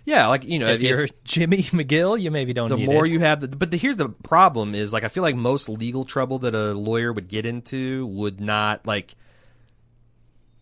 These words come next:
Speaker 1: a lot of things can go away, like, bad, like, can go in bankruptcy, but legal
Speaker 2: Yeah.
Speaker 1: judgments don't.
Speaker 2: Huh.
Speaker 1: And that's the thing, like, I feel like that, like, if you're a poor lawyer, not only are you gambling on not losing the small amount of money that you do have, but also risking your wages being garnished till the end of time.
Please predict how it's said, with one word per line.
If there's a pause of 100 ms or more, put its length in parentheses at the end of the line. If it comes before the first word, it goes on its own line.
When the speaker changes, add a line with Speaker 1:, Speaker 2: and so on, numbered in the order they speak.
(120)
Speaker 1:
a
lot
of
things
can
go
away,
like,
bad,
like,
can
go
in
bankruptcy,
but
legal
Speaker 2:
Yeah.
Speaker 1:
judgments
don't. (320)
Speaker 2:
Huh. (340)
Speaker 1:
And
that's
the
thing,
like,
I
feel
like
that,
like,
if
you're
a
poor
lawyer, (400)
not
only
are
you
gambling
on
not
losing
the
small
amount
of
money
that
you
do
have,
but
also
risking
your
wages
being
garnished
till
the
end
of
time.